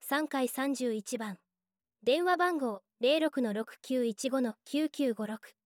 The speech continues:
初めて申請される方を対象に、マイナンバーカードの申請をサポートします。土日祝限定。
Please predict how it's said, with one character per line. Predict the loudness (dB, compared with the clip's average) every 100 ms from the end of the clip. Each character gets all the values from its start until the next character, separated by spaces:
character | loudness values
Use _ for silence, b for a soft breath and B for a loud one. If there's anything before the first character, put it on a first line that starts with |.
| _ _ _ _ _
初 | -6 -4 0
め | 0
て | 0
申 | 0 -2
請 | 0 0
さ | 0 0
れ | 0
る | -2
方 | -2 -2
を | -2
対 | -4 -6
象 | -4 -4
に、 | -4 -6 _ _ _ -6
マ | 0
イ | 2
ナ | 2
ン | 2
バ | 2
ー | 2
カ | 2
ー | 2
ド | 2
の | -2
申 | -2 -4
請 | -2 -2
を | -2
サ | -4 -2
ポ | -2
ー | -2
ト | -4
し | -8
ま | -10
す。 | -10 -16 _ _ _ _ _
土 | -2
日 | 0 -2
祝 | -6 -4 -2
限 | 0 -2
定。 | -4 -8